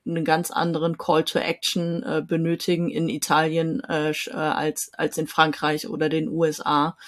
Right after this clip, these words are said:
und auch, wie das, äh, Kostenverhältnis ist. Und da hat sie wirklich sehr starke Einblicke gegeben und Tipps gegeben, wie man auch in manchen Ländern, äh, besser agieren sollte oder mit welchen Ad-Formaten man besser agieren kann,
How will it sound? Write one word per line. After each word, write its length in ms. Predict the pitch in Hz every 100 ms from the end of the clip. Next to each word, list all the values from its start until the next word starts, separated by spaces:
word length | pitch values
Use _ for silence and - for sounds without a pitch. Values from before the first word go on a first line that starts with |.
| - - -
und 160 | - 131
auch, 300 | 143 147 - _
wie 120 | 160
das, 300 | 160 151 -
äh, 280 | 160 156 151
Kostenverhältnis 880 | - 170 - - - 160 156 - 143
ist. 320 | 156 147 - - - - -
Und 440 | 156 147 151 143 - _ _
da 240 | 156 151 170
hat 140 | 147
sie 160 | - 147
wirklich 320 | 160 156 151 151
sehr 220 | 156 151
starke 340 | - 147 143
Einblicke 480 | 151 160 156 165 165
gegeben 320 | 139 156 151
und 120 | 151
Tipps 260 | - 175 -
gegeben, 440 | 165 135 151 147
wie 120 | 143 151
man 180 | 147
auch 160 | - 151 -
in 140 | 151
manchen 380 | 151 151 - 160
Ländern, 480 | 143 147 147 151 147 - - -
äh, 100 | 160
besser 320 | - 165 -
agieren 380 | - 156 160 160
sollte 260 | 143 156 160
oder 160 | 151
mit 220 | 151 139 170
welchen 420 | 147 156 151 - _ _ - -
Ad-Formaten 840 | - - 170 160 147 147 156 143 -
man 320 | 160 156 - -
besser 500 | 160 151 156 147 -
agieren 500 | 147 135 139 151 147
kann, 340 | - 143 143